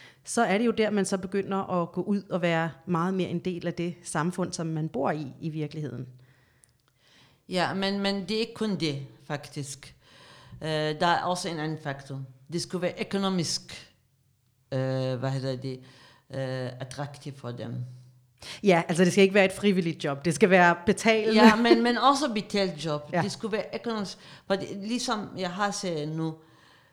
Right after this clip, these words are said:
Speaker 2: øh, man skulle tage hensyn til hele familiens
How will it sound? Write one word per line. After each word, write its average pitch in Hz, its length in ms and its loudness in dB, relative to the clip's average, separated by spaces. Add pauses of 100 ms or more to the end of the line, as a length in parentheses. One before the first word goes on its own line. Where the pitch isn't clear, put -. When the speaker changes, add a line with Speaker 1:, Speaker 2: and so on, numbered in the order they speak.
(240)
Speaker 2:
øh, 147 800 0 (260)
man 190 160 -2
skulle 226 220 -4
tage 214 120 0
hensyn 233 360 -2
til 208 140 -4
hele 247 320 -2
familiens 185 540 -2